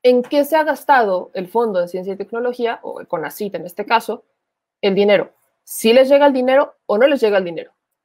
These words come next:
Esa es la pregunta que yo hago, más, mucho más entrado en el tema. Porque me queda perfectamente claro que el ine, pues, cobra la multa y después lo, lo retribuyen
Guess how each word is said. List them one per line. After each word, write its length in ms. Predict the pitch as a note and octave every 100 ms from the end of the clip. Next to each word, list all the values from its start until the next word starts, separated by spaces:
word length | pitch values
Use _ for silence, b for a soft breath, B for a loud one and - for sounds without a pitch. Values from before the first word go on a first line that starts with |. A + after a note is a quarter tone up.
| _ _ _ _ _ _ _ _ _ _ _ _ _ _ _ _
Esa 220 | D#4 G#4+
es 40 | A4
la 140 | D#4+
pregunta 400 | C4+ C#4 C#4+ D4
que 140 | C#4 A3
yo 120 | A3+
hago, 320 | A3+ G3 - _
más, 400 | G#3+ G#3+ G#3+ G#3+ - - -
mucho 400 | A3 A#3 A3+ A#3
más 420 | A3 B3 A#3+ - -
entrado 420 | A3 G#3 G#3 G#3
en 80 | G#3
el 120 | F3+
tema. 300 | E3+ - _ _ _ _ _
Porque 300 | - B3 C4+
me 160 | C4+ C4+
queda 200 | G4+ B4
perfectamente 640 | C#4+ C#4+ D4+ D4 C#4 C4+ B3+
claro 280 | A#3 C4
que 80 | C4
el 120 | G3
ine, 360 | G#3 G#3+ C4+ - _ _ _
pues, 260 | D3 - - -
cobra 300 | - F#3+ G#3
la 120 | A#3
multa 500 | G3 C4+ C#4+ C#4 - _ _ _ _ _
y 120 | - A3+
después 600 | A3+ - C4+ A#3+ B3+ -
lo, 580 | A3+ G#3+ G#3+ A3+ B3 -
lo 220 | - G3+ G3+
retribuyen 1000 | F#3+ F#3+ G#3 G#3+ B3+ D4 G3+ F#3 A#3+